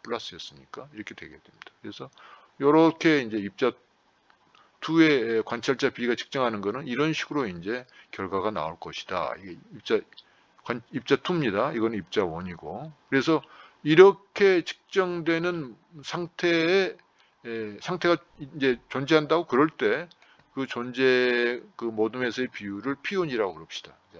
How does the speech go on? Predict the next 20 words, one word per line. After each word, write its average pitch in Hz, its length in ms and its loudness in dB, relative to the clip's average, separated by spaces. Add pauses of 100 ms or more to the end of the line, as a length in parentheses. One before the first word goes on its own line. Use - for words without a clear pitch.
그래서 101 360 -14 (400)
여기서 120 280 -4
이제 135 180 -4
주의할 139 460 0
점은 98 500 -6 (800)
관찰자 165 640 2
일의 131 320 2
측정에서 147 560 -4
세 175 260 6
방향 160 380 -2
모두 113 260 -6
스피너라는 120 760 -6
얘기는 101 440 -8 (800)
동시에 208 520 4
그렇게 120 280 -4
측정할 139 340 -4
수 135 120 -8
있다는 110 280 -6
얘기가 87 300 -8
아니라 87 560 -6